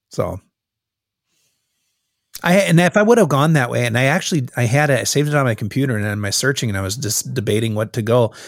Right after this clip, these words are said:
uh, which way to go. I did find an A I generated picture of a wolf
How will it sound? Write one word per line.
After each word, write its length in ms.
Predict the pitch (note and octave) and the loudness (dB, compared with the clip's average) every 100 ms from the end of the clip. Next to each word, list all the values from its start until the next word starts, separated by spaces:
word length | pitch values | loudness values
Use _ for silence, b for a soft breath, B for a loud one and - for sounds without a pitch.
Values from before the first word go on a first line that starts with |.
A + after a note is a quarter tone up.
| B B | B B
uh, 520 | C3+ B2+ C#3 A2 G#2 | -6 -4 0 2 2
which 200 | G#2+ A#2+ | 2 0
way 120 | - G#2 | 2 0
to 80 | |
go. 300 | F#2+ A2+ G#2+ - B B | 2 2 2 -2 B B
I 100 | - | -6
did 300 | A2+ C#3 E3 | 0 2 2
find 400 | - E3+ E3 C#3 | 2 2 2 2
an 100 | A#2 B2+ | 0 0
A 200 | C3 D3 | 2 4
I 180 | D3 D3+ | 2 2
generated 520 | C3+ C#3 C3+ C3 A2 | 2 2 2 2 0
picture 520 | - B2+ - F3 G3 - _ _ _ _ _ _ - | -2 -2 0 2 0 -4 _ _ _ _ _ _ -4
of 160 | B2+ | 0
a 80 | A#2 | 0
wolf 840 | G#2+ G#2+ A#2 F3 A3 - - - | 0 2 4 4 2 -4 -10 -14